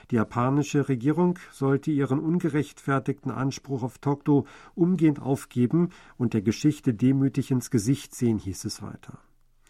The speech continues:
Die Präfektur Shimane feiert seit zweitausendsechs jedes Jahr den Takeshima-Tag, um einen Gebietsanspruch Japans auf die südkoreanischen Felseninseln Tokto zu unterstreichen. Takeshima ist die japanische Bezeichnung für Tokto.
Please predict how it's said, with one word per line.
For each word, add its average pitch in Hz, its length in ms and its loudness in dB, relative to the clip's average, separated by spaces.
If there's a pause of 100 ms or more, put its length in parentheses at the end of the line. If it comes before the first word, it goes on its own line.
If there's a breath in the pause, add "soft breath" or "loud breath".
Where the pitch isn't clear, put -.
(500 loud breath)
Die 135 80 4
Präfektur 170 640 2
Shimane 160 540 0
feiert 160 320 0
seit 143 240 0
zweitausendsechs 139 880 -2
jedes 156 400 0
Jahr 113 260 0
den 107 220 -2
Takeshima-Tag, 120 1080 -2 (400 loud breath)
um 117 100 -2
einen 110 240 0
Gebietsanspruch 147 920 -2
Japans 127 480 -2
auf 117 160 -8
die 127 100 -2
südkoreanischen 117 1000 -2
Felseninseln 135 880 -2
Tokto 143 360 -6
zu - 160 -4
unterstreichen. - 840 -8 (840 loud breath)
Takeshima 160 760 0
ist - 180 -6
die 160 40 4
japanische 123 640 0
Bezeichnung 107 720 -4
für - 180 -6
Tokto. - 480 -14